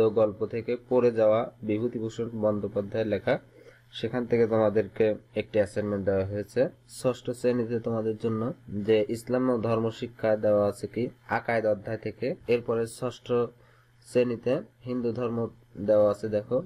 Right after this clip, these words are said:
সপ্তম শ্রেণীতে ইসলাম ও নৈতিক শিক্ষায় তোমাদেরকে প্রথম অধ্যায় থেকে অ্যাসাইনমেন্ট লিখতে হবে, তাওহীদ ও নৈতিকতা, কুফর, শিরক, ঈমান, মুফাসসাল,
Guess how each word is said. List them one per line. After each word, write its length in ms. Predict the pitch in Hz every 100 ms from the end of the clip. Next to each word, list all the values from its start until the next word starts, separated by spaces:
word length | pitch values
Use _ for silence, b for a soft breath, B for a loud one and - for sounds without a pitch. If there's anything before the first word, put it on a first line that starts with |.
| -
সপ্তম 300 | 143 139 147 139
শ্রেণীতে 400 | 147 143 135 131 135 185 _ - 120
ইসলাম 220 | - 135 131
ও 20 | 127 113 -
নৈতিক 280 | 117 113 113 -
শিক্ষায় 380 | 117 - 123 123 -
তোমাদেরকে 440 | 113 110 113 - 110
প্রথম 220 | 110 123 120
অধ্যায় 220 | 107 117 113
থেকে 220 | 110 120 123 - b b b -
অ্যাসাইনমেন্ট 420 | 101 117 117 110 107
লিখতে 180 | - 113
হবে, 120 | 113 117
তাওহীদ 460 | 110 110 107 113 139 - _ _ _ _ -
ও 20 | 110
নৈতিকতা, 520 | 107 98 104 107 101 113
কুফর, 300 | - 104 117 -
শিরক, 300 | - 113 123 - 104
ঈমান, 220 | 107 127 - _ _ _ _ _ - 104
মুফাসসাল, 520 | 101 113 - 107